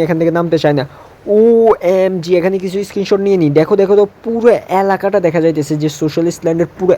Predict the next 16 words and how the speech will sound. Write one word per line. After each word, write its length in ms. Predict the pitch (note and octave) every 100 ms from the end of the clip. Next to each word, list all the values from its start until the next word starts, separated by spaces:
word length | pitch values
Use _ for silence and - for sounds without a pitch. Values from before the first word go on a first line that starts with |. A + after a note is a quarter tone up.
| -
এলাকাটা 360 | D#3+ D3+ E3 D#3+
দেখা 180 | C#3+ D3+
যাইতেছে। 320 | D3 C#3+ C#3+ C#3 - -
এখানে 240 | - E3+ F#3+ F#3
কিছু 120 | F#3+
ইমোট 200 | G3 F#3+ F#3
দেয়, 160 | G3 G3+ F#3+ -
চলো 180 | F3 F3
ইমোট 260 | D#3+ F3 E3+
দিয়ে 100 | F#3
দিই। 180 | F3 F3+ F3+ _ _ _ _
আমরা 220 | - E3
ইমোট 260 | F3 F3 F3+
দিয়ে 260 | E3+ F#3 F3+
কিন্তু 240 | F3+ F3
নেমে 260 | F#3 F#3